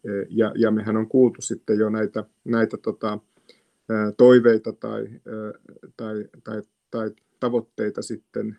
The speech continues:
ö, ö, eri puolilta itse asiassa unionia, ja ne on täällä Suomessakin hyvin tarkkaan sitten pantu merkille. Mutta, mutta tavallaan se, että,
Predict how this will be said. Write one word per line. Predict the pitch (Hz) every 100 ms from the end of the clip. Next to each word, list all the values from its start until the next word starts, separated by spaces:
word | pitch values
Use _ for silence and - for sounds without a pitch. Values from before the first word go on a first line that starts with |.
| _
ö, | 113 107 107 - 113
ö, | - -
eri | 113 110
puolilta | 147 120 107 113
itse | 107 - 107
asiassa | 101 110 - 107
unionia, | 110 110 107 107 104
ja | 107
ne |
on | 107
täällä | - 110
Suomessakin | - 113 107 - - - 104
hyvin | 104 101 _ -
tarkkaan | 117 - 107
sitten | 107 - 107
pantu | 113 107 110 107 _ _ _ _
merkille. | 123 120 110 - - 156 - _ _ _ _ -
Mutta, | 117 - -
mutta | 117 117 123 -
tavallaan | 127 127 127
se, | 131 143
että, | - 127